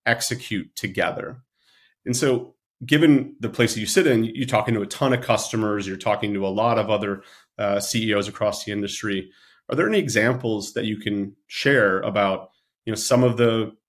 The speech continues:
the bigger challenges or the best wins you're seeing out there from people using technology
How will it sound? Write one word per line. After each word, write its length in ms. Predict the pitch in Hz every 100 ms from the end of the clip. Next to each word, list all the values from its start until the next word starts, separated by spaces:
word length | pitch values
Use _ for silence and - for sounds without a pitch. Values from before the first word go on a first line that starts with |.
| _ _
the 140 | 117 101
bigger 420 | 95 113 120 107
challenges 880 | - 104 104 120 127 143 147 143 -
or 460 | 107 104 104 98 -
the 140 | 107 98
best 440 | 104 104 - 113
wins 360 | 107 117 113 98
you're 120 | 98
seeing 320 | 98 110 107
out 220 | 101 98 -
there 260 | 101 - _ _ _ _
from 360 | - 110 101
people 280 | 98 120 123
using 300 | 113 110 107
technology 800 | 101 101 101 95 113 123 147